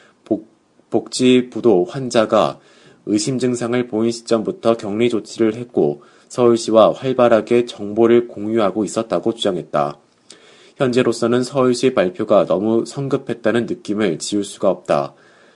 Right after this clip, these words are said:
당사자에 대한 최소한의 확인 절차와 주무부처인 복지부와 협의 없이 발표한 것은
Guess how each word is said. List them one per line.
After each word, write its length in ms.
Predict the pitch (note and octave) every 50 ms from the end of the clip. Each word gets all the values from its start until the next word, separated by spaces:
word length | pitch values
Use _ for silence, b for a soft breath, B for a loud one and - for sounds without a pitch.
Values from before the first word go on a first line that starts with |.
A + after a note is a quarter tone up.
| b b -
당사자에 540 | G2+ F#2+ G#2 A2+ - B2+ A#2 A#2+ A#2 A2+ A2+
대한 380 | A2+ G#2+ A#2 A#2+ A#2+ A#2+ A#2+
최소한의 680 | - - D3+ C3+ B2+ - C3 B2+ A#2+ A#2 B2 B2+ B2+ B2 -
확인 340 | - D3+ D3 C#3 D3 C#3+ C#3
절차와 680 | B2+ A#2 G#2 G#2 - - A#2+ A2+ F#2+ D2 C#2 C#2+ D#2 -
주무부처인 840 | - - G#2+ A2 A#2+ A#2 A2+ G#2+ G#2+ - A2 G#2 G#2+ A2+ A2+ A2+
복지부와 760 | - - F2 - - - - A#2+ - A#2 A2 E2 D2+ D#2 D#2 b b b b b b b
협의 360 | - - D3 C3+ - C#3+ C#3
없이 400 | A#2 D#2+ D#2+ - - - B2+ B2
발표한 520 | A#2+ A2+ G2 G2 - - - A2 A2 G#2+ G2
것은 440 | F2 E2 - - A2+ G2+ D#2 C#2